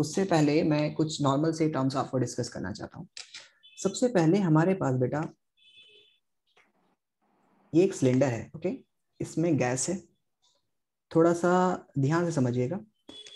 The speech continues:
इसमें कुछ gas है, यहाँ पर ये दूर दूर इसके particles हैं। अभी मैंने एक pressure इसमें यहाँ पर apply किया है, okay, if I exerted the pressure on this, on this piston, gas इसमें से बाहर नहीं निकल सकती।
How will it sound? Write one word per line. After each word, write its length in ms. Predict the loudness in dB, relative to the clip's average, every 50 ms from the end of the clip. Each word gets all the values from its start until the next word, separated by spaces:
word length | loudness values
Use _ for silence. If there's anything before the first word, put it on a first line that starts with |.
| -20 -20 -14 -10 -8
इसमें 260 | -4 -2 -2 -2 0
कुछ 200 | 0 0 0 2
gas 320 | 0 0 0 0 -4 -6 -10
है, 80 | -12 -16 -18 -20 -20 -20 -20 _ _ -20 -20 -20 -8 _ -2
यहाँ 260 | 0 0 0 0 -2
पर 160 | 0 0 2
ये 100 | 2 2
दूर 200 | 4 2 2 2
दूर 140 | 2 2 0
इसके 180 | 0 -2 -4
particles 500 | -4 -4 -4 -4 -4 -4 -4 -2 -2 -2
हैं। 80 | -2 -4
अभी 180 | -4 -6 -8 -10 -14 -20 _ _ _ _ _ _ -2
मैंने 220 | 0 2 2 2
एक 140 | 0 0 0
pressure 320 | 0 0 2 0 0 -2 -4
इसमें 220 | -2 -2 -2 0 0
यहाँ 180 | 0 -2 -2
पर 140 | -2 -4 -6
apply 280 | -4 -2 -2 -2 -2 -4
किया 220 | -6 -8 -12 -14
है, 120 | -14 -16 -16
okay, 180 | -10 -10 -10 -10 -10 -12 -12
if 80 | -6 -4
I 60 | -2
exerted 480 | -2 0 2 2 2 2 2 2 0 0
the 60 | -2 -2
pressure 300 | -4 -4 -4 -4 -2 -2
on 100 | 0 0 0
this, 120 | -2 -4 -8 -10 -8 -6
on 120 | -4 -4
this 160 | -4 -6 -8 -12 _ -6
piston, 320 | -4 -4 -4 -4 -4 -4 -4 -8 -12 _ -20 -20 -20 _ _ _ _ _ _ _ _ _ _ _ _ _ 0
gas 280 | 2 4 4 4 2
इसमें 180 | 2 0 0 0
से 100 | 2 2
बाहर 240 | 2 2 4 4 4
नहीं 140 | 4 4 4
निकल 200 | 2 0 -2 -4
सकती। 380 | -4 -6 -8 -6 -6 -6 -6